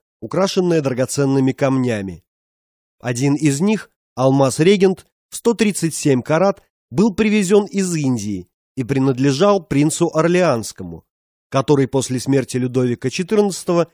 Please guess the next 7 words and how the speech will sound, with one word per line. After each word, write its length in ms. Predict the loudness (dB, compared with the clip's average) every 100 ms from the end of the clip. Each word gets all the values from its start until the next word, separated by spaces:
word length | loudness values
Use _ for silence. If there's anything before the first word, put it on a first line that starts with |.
| _ _
был 220 | 0 2
регентом 560 | 4 4 4 2 0 -2 _ -4
при 120 | 0
малолетнем 640 | 2 4 4 2 2 0
короле 480 | 0 0 2 2 0
Людовике 600 | -2 -2 0 0 -2 -6
пятнадцатом. 840 | -10 -8 -6 -6 -8 -12 -14 -16